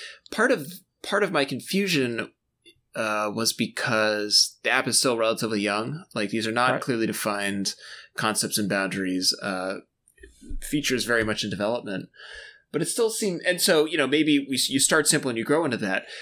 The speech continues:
Speaker 1: But it raised the, the question of, like, well, why not just put all this, or much of it, into one large context with a ton of functions? Like, is there a problem with having a very long file name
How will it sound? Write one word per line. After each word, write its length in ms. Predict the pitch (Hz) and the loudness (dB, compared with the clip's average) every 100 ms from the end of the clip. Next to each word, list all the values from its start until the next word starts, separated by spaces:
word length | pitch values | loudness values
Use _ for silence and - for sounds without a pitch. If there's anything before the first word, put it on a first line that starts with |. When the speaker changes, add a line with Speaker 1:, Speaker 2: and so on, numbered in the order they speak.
| - | -4
Speaker 1:
But 120 | 190 | 0
it 60 | 208 | 2
raised 240 | 254 254 | 2 2
the, 260 | 175 151 113 | 4 2 2
the 80 | 151 | -2
question 380 | 196 190 - 135 | 0 2 2 0
of, 120 | 120 | 2
like, 200 | 123 135 | 0 0
well, 80 | 156 | 0
why 100 | 214 | 0
not 160 | 311 | 0
just 180 | - - | 0 0
put 120 | 175 | 2
all 180 | 151 139 | 2 2
this, 400 | 131 - - - - - _ _ - | 2 4 4 2 -14 -20 _ _ -2
or 100 | 120 | -2
much 260 | 107 143 - | 0 0 0
of 100 | 113 | -2
it, 140 | 113 | -2
into 500 | 123 113 123 110 101 | -4 -2 0 2 0
one 420 | 113 107 127 131 | -4 -2 -2 -2
large 340 | 113 113 127 - | 0 0 0 -2
context 640 | 98 92 104 92 - - | -4 -2 -2 0 0 -2
with 340 | 104 104 - - | -4 -6 -12 -8
a 80 | 127 | -4
ton 220 | 127 131 | -2 -2
of 80 | 131 | -2
functions? 540 | 160 170 - - - - | -2 -2 -4 -6 -6 -4
Like, 180 | 113 113 | -2 -2
is 120 | 127 | 0
there 140 | 123 | 2
a 60 | 117 | 0
problem 320 | 127 120 135 | 0 0 0
with 140 | 120 | -4
having 500 | 117 110 107 104 107 143 - - _ _ - | 0 0 0 -2 -6 -14 -18 -20 _ _ -8
a 140 | 110 107 | -4 -2
very 380 | 113 113 117 | 2 4 4
long 300 | 110 110 107 | 2 0 -2
file 340 | 101 107 104 117 | -2 0 0 0
name 460 | 127 151 190 196 | 0 -2 -4 -10